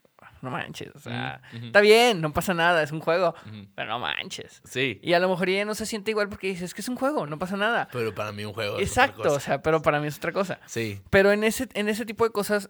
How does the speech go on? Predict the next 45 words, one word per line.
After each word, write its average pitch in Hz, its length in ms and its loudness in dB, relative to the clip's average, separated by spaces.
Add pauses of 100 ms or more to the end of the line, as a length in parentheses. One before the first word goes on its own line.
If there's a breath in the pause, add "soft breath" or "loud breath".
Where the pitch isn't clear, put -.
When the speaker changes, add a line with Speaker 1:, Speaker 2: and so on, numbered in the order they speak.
(140)
Speaker 1:
yo 175 180 0
sé 202 200 -4
que 202 140 -6
no, 185 540 -4
a 160 80 0
lo 170 100 0
mejor 165 240 -6
y 185 60 -6
no 208 140 -2
va 214 80 2
a 202 40 -2
pasar 196 240 -8
mucho 180 280 -12
porque 156 200 -12
mi 143 80 -8
esposa 143 300 -10
no 160 60 -8
juega 156 180 -2
los 156 100 -8
mismos 143 180 -10
juegos 135 180 -12
que 123 160 -12
yo. 127 280 -8 (100)
Speaker 2:
Ujú. 127 260 -10 (400 loud breath)
Speaker 1:
Este, 123 560 -10 (180 soft breath)
el 165 140 -2
Breath 165 180 2
of 190 100 -8
the 208 60 0
Wild 170 200 2
sí 180 100 -4
lo 165 60 0
ha - 20 -16
jugado, 156 460 2
pero 143 200 -4
no, 147 520 -6
o 160 320 -4
sea, 151 260 -4 (160)
no, 156 400 -6 (160)
vaya, 160 500 -2 (1400)
no 180 240 -6
tiene 240 260 -6
la 240 140 -2
pericia 175 400 -6
todavía, 170 540 0